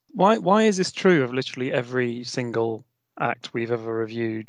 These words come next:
that involves children? Or maybe not children, but where, th-, we have had some where there've been, like,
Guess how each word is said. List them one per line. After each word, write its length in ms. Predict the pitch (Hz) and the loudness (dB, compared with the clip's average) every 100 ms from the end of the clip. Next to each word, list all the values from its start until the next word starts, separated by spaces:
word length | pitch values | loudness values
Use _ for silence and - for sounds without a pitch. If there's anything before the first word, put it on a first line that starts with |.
| - | -6
that 140 | 110 | -6
involves 340 | 107 107 107 - | -4 -4 -6 -4
children? 440 | 120 110 104 104 _ _ _ _ _ _ - | -4 -4 -6 -14 _ _ _ _ _ _ 0
Or 140 | 220 | 2
maybe 260 | 190 220 262 | 2 0 -2
not 180 | 254 | -6
children, 440 | - 185 185 139 127 | 0 4 4 2 0
but 160 | 131 | -2
where, 220 | 135 151 147 _ - | 2 0 0 _ -6
th-, 100 | 175 | -4
we 240 | 165 165 | 0 2
have 200 | 175 208 202 | 2 2 -2
had 300 | 175 190 170 | 0 0 0
some 320 | - 180 151 | -2 0 0
where 80 | 135 | 0
there've 180 | 127 - | 0 2
been, 180 | 135 | 0
like, 460 | 127 123 - - | 2 -4 -6 -14